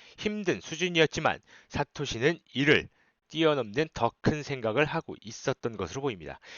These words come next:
최초의 비트코인 블록에 남겨진 문구와 그 시점은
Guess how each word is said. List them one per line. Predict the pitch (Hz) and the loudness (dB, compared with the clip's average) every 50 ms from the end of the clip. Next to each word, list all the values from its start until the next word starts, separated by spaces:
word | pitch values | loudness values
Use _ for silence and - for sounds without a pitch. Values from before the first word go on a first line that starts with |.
| - - - - - | -16 -16 -16 -12 -6
최초의 | - - 220 214 - - - 220 208 | -2 0 0 0 0 2 4 6 6
비트코인 | 190 - 143 151 - 196 - - 185 180 175 170 | 6 4 -2 -6 -2 -4 0 4 4 4 4 4
블록에 | 147 156 151 151 151 175 | 0 -2 0 2 2 4
남겨진 | 170 131 120 139 127 147 151 143 180 151 98 | 4 4 4 2 2 0 2 2 2 0 0
문구와 | 92 120 170 180 - - - 117 127 123 92 - - _ - | -4 -6 -6 -6 -8 -6 0 4 6 6 4 4 -4 _ -8
그 | - 120 123 | -4 -2 -2
시점은 | 123 - - 156 - _ _ - - 131 110 117 156 185 170 | -2 -2 -4 -6 -8 _ _ 0 2 2 2 2 2 -2 -2